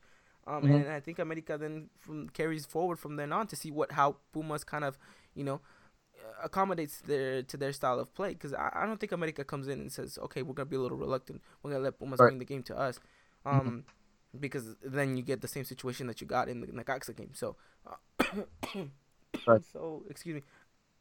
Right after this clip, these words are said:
Speaker 1: You, you have to go out there and you have to play your game and let the other team kind of adapt to it.
Speaker 2: Mm-hmm. No, yeah, hundred percent. Um, I think I, I, like, like you said, I think America needs, needs to be,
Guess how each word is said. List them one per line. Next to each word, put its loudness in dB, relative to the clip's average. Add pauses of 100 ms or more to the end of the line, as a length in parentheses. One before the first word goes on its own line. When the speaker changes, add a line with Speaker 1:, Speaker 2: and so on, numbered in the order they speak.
Speaker 1:
You, -12 (520)
you 0
have 2
to -10
go 2
out 2
there -6
and -4
you -4
have -8
to -10
play -4
your 0
game -8 (160)
and -4
let 0
the -4
other -2
team -8 (120)
kind -4
of -6 (100)
adapt 0
to -6
it. -8 (600)
Speaker 2:
Mm-hmm. 10 (240)
No, 12
yeah, 12
hundred 8
percent. 8 (280)
Um, 12
I 12
think 12
I, 12
I, 8
like, 12
like 12
you 2
said, 12
I 12
think 12
America 12
needs, 12
needs 12
to 12
be, 12